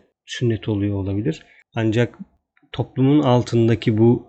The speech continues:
sağaltılmamış yaklaşım nerede? Bir, bir, bir yerde kendini gösteriyor bu. Yani evet, belki şu an insanların önünde sünnet olmuyor erkek çocukları ama bu gösterme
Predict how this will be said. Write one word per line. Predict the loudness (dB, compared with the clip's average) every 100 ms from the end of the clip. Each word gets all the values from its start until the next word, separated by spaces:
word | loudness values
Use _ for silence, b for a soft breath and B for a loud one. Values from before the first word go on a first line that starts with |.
| _
sağaltılmamış | -14 -6 -2 0 0 0 0 2 2 0 -2 -4
yaklaşım | 0 0 2 -2 2 2 2 0 -8 _ _
nerede? | 4 6 6 4 2 -2 -2
Bir, | 0 2 4
bir, | 4 6
bir | 6
yerde | 6 2
kendini | 0 0 2 2
gösteriyor | 2 2 4 6 6
bu. | 4 -4 _
Yani | -6 -4
evet, | -4 -4 -6
belki | -8 -8 -10
şu | -6
an | -6 -8 -12 -20 -20 -12
insanların | -8 -2 -2 0 0 2 2 4
önünde | 4 4 2
sünnet | 2 4 6 8
olmuyor | 8 8 4
erkek | 0 -2 -6
çocukları | -4 -6 -6 -4 0 4
ama | 4 0 -4 b b b b 4
bu | 6
gösterme | 8 6 4 4 6 6 6 4